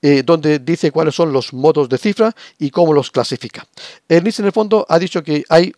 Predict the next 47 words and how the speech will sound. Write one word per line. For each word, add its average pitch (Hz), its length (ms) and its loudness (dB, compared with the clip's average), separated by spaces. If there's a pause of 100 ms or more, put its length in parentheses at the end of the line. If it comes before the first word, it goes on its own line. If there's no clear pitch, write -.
un 147 160 -8
total 151 320 0
de 139 120 4
catorce 185 640 0
modos 151 420 -2
de 135 120 -2
cifra 208 420 -4 (220)
que 131 80 -4
están - 280 2
aprobados. 104 600 -4 (400)
Esos 147 240 0
modos 147 260 4
de 143 60 4
cifra 180 320 -2
para 95 120 -4
los 90 100 -8
cifradores 107 340 -4
en 175 80 0
bloque, 233 340 2 (300)
¿vale?, 175 260 -2 (200)
tienen 190 160 2
las 170 100 2
siguientes 180 260 -2
características. 123 760 -6
Hay 190 120 4
un 233 80 -2
conjunto 190 480 -4
de 139 120 2
modos 160 260 0
de 131 80 0
cifra, 226 460 -2
los 117 200 -6
más 139 140 -6
característicos 143 680 -4 (200)
o 123 120 -8
los 107 160 -4
más 123 160 -4
antiguos, 202 460 -2 (320)
que 175 120 0
se 170 100 0
conocen 165 340 0
como 143 240 -2
modo 156 380 2
de 135 80 0
cifra 170 300 0
con 123 240 -4
confidencialidad, 123 1200 -2